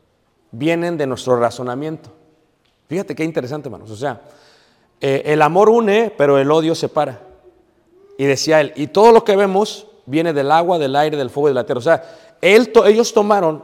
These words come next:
la idea, por ejemplo, de los junios. Ellos tomaron las ideas antiguas de los naturalistas, donde decían: "Todo viene del agua". ¿Se acuerdan ustedes cuando veíamos lo del agua? "Todo viene del agua". Entonces ellos decían: "El agua es vida". Pero ellos decían: "No, es que no nada más es el agua, es el fuego, es, es la tierra, es el aire". Entonces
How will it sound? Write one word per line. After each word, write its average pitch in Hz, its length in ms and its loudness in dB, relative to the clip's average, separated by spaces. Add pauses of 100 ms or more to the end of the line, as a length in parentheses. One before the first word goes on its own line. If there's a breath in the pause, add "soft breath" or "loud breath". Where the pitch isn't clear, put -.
(120)
la 139 220 0
idea, 156 360 0
por 151 120 -2
ejemplo, 147 640 -4
de 123 180 -4
los 131 220 -2
junios. 160 520 -4 (440 soft breath)
Ellos 180 240 0
tomaron 185 280 0
las 139 160 0
ideas 143 260 -2
antiguas 170 420 -2
de 156 60 -2
los 135 120 -6
naturalistas, 123 560 -4
donde 143 140 -4
decían: 151 240 -6 (480 loud breath)
"Todo 185 180 4
viene 196 240 0
del 165 120 2
agua". 151 160 4
¿Se 127 40 -6
acuerdan 185 140 -4
ustedes 165 160 -6
cuando 147 160 -2
veíamos 165 180 -2
lo 156 80 0
del 147 80 0
agua? 185 200 -4
"Todo 180 100 0
viene 185 160 0
del 143 120 0
agua". 104 180 -2
Entonces 143 200 -6
ellos 156 120 -4
decían: 143 180 -6 (280 loud breath)
"El 127 140 -2
agua 160 160 6
es 135 80 -2
vida". 147 140 2
Pero 123 80 0
ellos 147 100 -2
decían: 147 140 -2
"No, 180 100 -2
es 175 80 -6
que 147 240 -6
no 151 140 -8
nada 175 140 0
más 180 220 -4
es 135 100 -10
el 135 120 -2
agua, 160 240 4
es - 80 -10
el 127 80 -8
fuego, 143 480 -2 (540 soft breath)
es, 131 180 -6
es 135 320 -4
la 131 160 -2
tierra, 165 300 0
es 123 120 -4
el 135 120 0
aire". 156 180 2
Entonces 131 480 -8